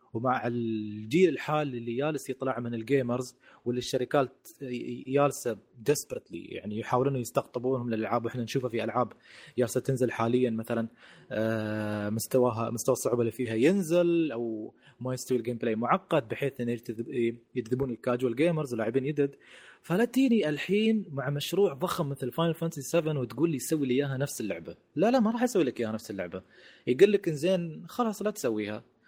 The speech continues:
زين، أوكي، أنا مو مسويها حقك، أنا مسويها حق الناس اللي متقبلين فكرة إنها تتغير، والناس اللي بيشوفونها وم-، وت-، تعيبهم مثلًا إن الأكشن آر بي جي.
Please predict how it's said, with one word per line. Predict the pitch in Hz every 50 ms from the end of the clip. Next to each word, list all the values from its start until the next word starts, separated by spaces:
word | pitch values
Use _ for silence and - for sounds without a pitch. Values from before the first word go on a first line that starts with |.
| _ _ _ -
زين، | 120 131 185 226
أوكي، | 220 - - 143
أنا | 131 143
مو | 160 170
مسويها | 160 - 139 117 104 98
حقك، | - - 92 - - - - - - _ -
أنا | 143 147
مسويها | 147 - - 165 160 143
حق | 127 - 127 113
الناس | 123 139 147 139 -
اللي | 120 107
متقبلين | 113 110 - - - 110 101 - 127 135 147 160 175 185 202 208 - -
فكرة | - 135 - - 110 - -
إنها | 120 110 110
تتغير، | - 110 - 110 110 135 165 196 226 262 - _ _ _ _ _ _ - - - - - - - -
والناس | - 135 151 165 160 160 165 180 190 185 - -
اللي | - 127 135 131 131
بيشوفونها | 127 131 123 - - 127 - - 147 160 160 165 175
وم-، | 165 139 131
وت-، | 127 120 113 120 123 - 127 - - 143
تعيبهم | 131 117 - 127 123 156 143 143 139
مثلًا | 135 - 135 123 123 120 117 110
إن | 110 110
الأكشن | 110 107 104 98 101 110 117 127 - 139 131
آر | 120 123
بي | 117 123
جي. | 120 143 165 175